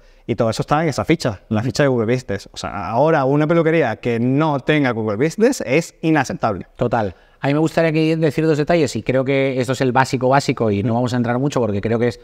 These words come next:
Speaker 2: esto es tan básico que no,
Speaker 1: <laughs>
Speaker 2: que no merece la pena ni entrar,
Speaker 1: Sí.
Speaker 2: entre comillas, y es, oye, tienes que tener una página web, ahora hay nivel cero, que sería Google Sites, o nivel Dios,
Speaker 1: Eh.
Speaker 2: que sería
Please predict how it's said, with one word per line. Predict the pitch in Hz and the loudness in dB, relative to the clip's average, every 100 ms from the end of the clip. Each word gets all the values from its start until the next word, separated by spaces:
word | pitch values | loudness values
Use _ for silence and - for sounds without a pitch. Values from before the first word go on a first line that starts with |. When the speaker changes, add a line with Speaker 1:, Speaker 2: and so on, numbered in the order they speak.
| - | -8
Speaker 2:
esto | 131 123 | -4 -2
es | 120 | 0
tan | 123 | 0
básico | 127 139 123 104 | 2 2 0 0
que | 135 | -2
no, | 101 - - | -4 -8 -6
Speaker 1:
<laughs> | 135 | -2
Speaker 2:
que | 123 | 0
no | 123 | 2
merece | 131 123 131 | 2 2 0
la | 123 | 0
pena | 127 | 0
ni | 127 | 0
entrar, | 127 127 160 117 | 0 0 0 -2
Speaker 1:
Sí. | |
Speaker 2:
entre | 120 117 | -2 -2
comillas, | 117 139 160 202 226 - _ _ - | 0 2 2 2 -2 -12 _ _ 0
y | 139 | 2
es, | 139 123 - | 2 0 -2
oye, | 151 135 104 - - | 0 2 0 -6 -2
tienes | 147 151 | 0 2
que | 151 | 2
tener | |
una | 147 | 0
página | 139 131 139 | 0 0 0
web, | 135 190 196 | 2 0 0
ahora | - 135 120 95 - | 0 2 2 -2 -2
hay | 143 135 - 123 | 0 0 -2 -2
nivel | 127 139 147 | 0 2 0
cero, | - 180 247 311 | 0 0 0 -2
que | 123 | -6
sería | - 117 127 | -2 0 0
Google | 120 127 123 127 | 0 -2 0 0
Sites, | - 220 254 - - _ _ | 2 0 0 -8 -16 _ _
o | - 139 | 0 2
nivel | 135 151 147 | 4 4 4
Dios, | 131 110 - - _ | 2 2 -2 -12 _
Speaker 1:
Eh. | 123 - - _ | -8 -8 -14 _
Speaker 2:
que | 151 | 0
sería | 135 131 131 147 160 | 2 2 2 2 0